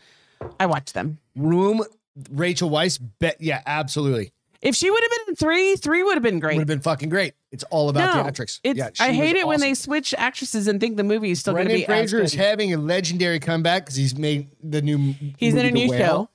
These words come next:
Speaker 2: Oh, the new movie The Whale.
Speaker 1: Well, there's the Ma-, The Whale, but he's also in a show that's a
Speaker 2: Is it
Speaker 1: series, but he
Speaker 2: The
Speaker 1: looks
Speaker 2: Actor
Speaker 1: weird
Speaker 2: fifty-three
Speaker 1: now.
Speaker 2: made the revelation. So he said, basically said, not t-, now talking about
Speaker 1: Raiders of the
Speaker 2: po-,
Speaker 1: Lost Ark. That's D J's.
Speaker 2: possible reprise of one of his most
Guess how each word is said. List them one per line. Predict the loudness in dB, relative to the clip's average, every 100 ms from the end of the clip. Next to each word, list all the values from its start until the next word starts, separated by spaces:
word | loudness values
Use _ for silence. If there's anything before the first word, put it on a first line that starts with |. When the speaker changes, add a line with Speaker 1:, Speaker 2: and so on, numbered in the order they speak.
| -4
Speaker 2:
Oh, | -2
the | 0
new | 0 0
movie | 0 0
The | 0
Whale. | 2 2
Speaker 1:
Well, |
there's | 2 2
the | 0
Ma-, | 0 0
The | 0 2
Whale, | 4 2 2
but | 0
he's | 0
also | 0 0 0
in | 0 0
a | 0
show | 0 2 2 2
that's | 2 -2
a | -2
Speaker 2:
Is | 0
it |
Speaker 1:
series, | 2 2 0
but | -2 -2
he | 0
Speaker 2:
The | 2
Speaker 1:
looks | 2 0
Speaker 2:
Actor | 2
Speaker 1:
weird | 2 2 2
Speaker 2:
fifty-three | 2 2
Speaker 1:
now. |
Speaker 2:
made | 2 0
the | 0
revelation. | 0 0 0 0 -2 -2 -2 -2 -4
So | -2
he | -2
said, | 0 -2 -2 -2
basically | -4 -2 -4 -4
said, | -4 -4
not | -4 -6 -6
t-, | -8
now | -6 -4
talking | -2 -4 0
about | 0
Speaker 1:
Raiders | 2
of | 2
the |
Speaker 2:
po-, |
Speaker 1:
Lost | 0 0 -2
Ark. | -2 -4 _
That's | -6 -6 -2
D | 0
J's. | 0
Speaker 2:
possible | 0 0 0 0 -4 -8
reprise | -4 -4 -4 -4 0 0 0 0 -2
of |
one | -4 -4
of | -4
his | -6
most | -6 -6 -6 -10